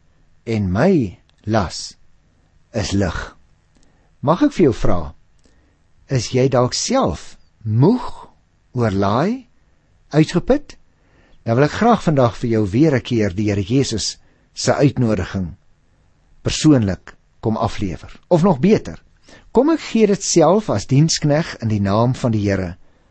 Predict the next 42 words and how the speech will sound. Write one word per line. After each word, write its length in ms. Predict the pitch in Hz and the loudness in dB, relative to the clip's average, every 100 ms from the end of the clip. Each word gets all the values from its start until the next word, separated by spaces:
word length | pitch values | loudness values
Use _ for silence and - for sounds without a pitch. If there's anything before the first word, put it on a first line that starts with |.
| _ | _
vir 280 | - - 131 | -6 0 2
jou 220 | 113 127 | 4 4
persoonlik 760 | - 113 151 143 110 95 - - - | 2 0 4 4 4 -2 -10 -20 -20
vandag 500 | - - 113 107 110 90 | -8 -2 0 0 0 -2
weer 220 | 98 90 | -4 -4
'n 80 | 90 | -6
keer. 400 | 98 82 - - _ _ _ _ _ _ _ _ _ _ _ | -6 -8 -12 -20 _ _ _ _ _ _ _ _ _ _ _
Kom 180 | - 262 | 0 2
na 100 | 285 | 4
my 200 | 170 127 | 4 2
toe, 240 | 107 95 78 - - - _ _ - | 0 -6 -10 -14 -20 -20 _ _ -10
almal 540 | - 156 202 208 190 185 | 2 4 6 4 4 2
wat 160 | 175 | 2
uitgeput 460 | - 151 135 143 - | 2 0 2 2 2
en 60 | 135 | 2
oorlaai 420 | 92 101 87 85 | 2 0 -2 -6
is, 140 | - | -6
en 100 | 120 - | -4 0
ek 180 | 214 | 0
sal 200 | - 139 | 2 2
julle 220 | 120 104 98 | 4 2 2
rus 220 | 123 - | 2 0
gee. 340 | - 92 76 - _ - - - | -2 -6 -12 -18 _ -20 -18 -2
Neem 400 | 113 143 269 220 | 2 6 6 6
my 160 | 131 202 | 4 4
juk 320 | 117 139 139 | 4 2 2
op 140 | 113 | 0
julle 220 | 113 113 | 2 2
en 140 | 131 120 | 4 2
leer 240 | 147 226 | 2 2
van 180 | 160 120 | 2 0
my, 160 | 107 107 | 2 2
want 200 | 101 95 | 0 -2
ek 180 | 131 | -4
is 100 | 113 | -2
sagmoedig 720 | - 85 95 135 220 262 - - | -4 -4 0 4 4 2 0 -8
en 200 | 104 92 | -6 -2
nederig 400 | 98 143 131 120 | 2 4 4 0
van 120 | 113 | -2
hart, 320 | 95 85 - - | -4 -4 -10 -6
en 220 | 113 110 | -2 0
julle 460 | 113 254 262 80 | 2 4 2 0